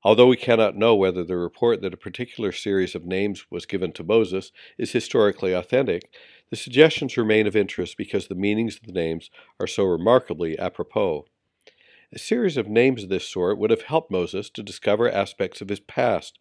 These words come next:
present, and future destiny, while also enabling him to accomplish his heavenly ascent. It does not seem impossible that the initiates who reported these names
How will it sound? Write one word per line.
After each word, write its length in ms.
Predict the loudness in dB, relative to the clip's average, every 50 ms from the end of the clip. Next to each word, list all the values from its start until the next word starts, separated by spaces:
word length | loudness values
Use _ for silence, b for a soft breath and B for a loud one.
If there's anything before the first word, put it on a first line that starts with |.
| B B B B B _
present, 340 | 4 4 4 4 2 -4
and 160 | -6 -6 -6 -6
future 380 | -6 -4 -4 -4 -4 -6 -4
destiny, 600 | -2 -2 -4 -4 -6 -10 -10 -8 -8 -10 -12 -14 _ B B B B B B B 0
while 160 | 2 4 6
also 400 | 6 4 4 2 0 -2 -2 -2
enabling 420 | 0 0 -2 -2 -2 -2 -4 -4
him 180 | -4 -6 -6 -6
to 120 | -4 -6 -6
accomplish 560 | -6 -4 -4 -4 -4 -4 -4 -8 -8 -8 -8
his 160 | -12 -10 -8
heavenly 340 | -10 -10 -8 -8 -8 -8 -8
ascent. 500 | -10 -8 -8 -6 -6 -6 -8 -12 _ -20 _ _ _ _ _ _ _ b b b b b b b b b
It 40 | -4
does 120 | 0 4
not 200 | 4 4 4 4
seem 200 | 0 0 2 2
impossible 680 | 2 2 2 4 4 4 4 4 0 -6 -4 -2 -2 -2
that 180 | -2 -4 -4
the 120 | -2 -2 0
initiates 480 | 2 2 0 0 0 -4 -4 -4 -2
who 80 | -2 -2
reported 440 | -2 -2 0 0 2 2 2 0 -2
these 240 | -4 -6 -6 -6
names 340 | -6 -6 -6 -6 -8 -10 -12